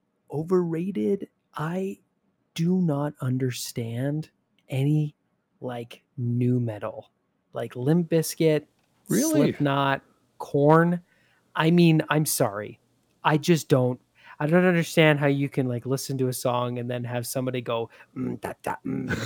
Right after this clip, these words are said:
Speaker 1: in the song.
Speaker 2: <laughs> How did
Speaker 1: Like,
Speaker 2: they
Speaker 1: you know,
Speaker 2: go?
Speaker 1: in Korn,
Speaker 2: How did they
Speaker 1: I
Speaker 2: go?
Speaker 1: just, "Mm, da, da, mm." Like, you know what song I'm talking about,
Speaker 2: Yeah.
Speaker 1: right? Have you heard that?
Speaker 2: Oh,
Speaker 1: Yeah,
Speaker 2: yeah.
Speaker 1: exactly, right?
Speaker 2: Mm-hmm.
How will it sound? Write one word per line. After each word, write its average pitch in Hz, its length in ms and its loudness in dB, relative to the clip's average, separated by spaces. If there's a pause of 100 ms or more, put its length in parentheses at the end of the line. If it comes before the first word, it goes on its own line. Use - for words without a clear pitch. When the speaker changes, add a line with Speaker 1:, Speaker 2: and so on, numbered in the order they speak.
(300)
Speaker 1:
in 170 140 8
the 147 100 6
song. 151 600 -2
Speaker 2:
<laughs> - 20 -20
How 139 220 4
did 156 80 6
Speaker 1:
Like, 165 80 2
Speaker 2:
they 175 80 6
Speaker 1:
you 170 100 4
know, 185 140 6
Speaker 2:
go? - 60 2
Speaker 1:
in 147 100 -2
Korn, 165 320 0
Speaker 2:
How 170 60 6
did 196 120 0
they 185 140 2
Speaker 1:
I - 20 2
Speaker 2:
go? 208 80 4
Speaker 1:
just, - 240 -2 (380)
"Mm, 143 280 -2
da, - 220 -4
da, - 120 -14 (100)
mm." 135 400 -2
Like, 139 180 -4
you 214 60 2
know 202 80 4
what 170 100 0
song 151 220 0
I'm 123 80 -6
talking 131 320 -2
about, 113 180 -4
Speaker 2:
Yeah. 101 80 2
Speaker 1:
right? 131 180 -2
Have 131 140 -8
you 139 100 -6
heard 151 200 -2
that? 156 160 -2
Speaker 2:
Oh, 139 60 -10
Speaker 1:
Yeah, 143 200 4
Speaker 2:
yeah. 147 200 4
Speaker 1:
exactly, 123 380 0
right? 123 260 0
Speaker 2:
Mm-hmm. 165 120 -2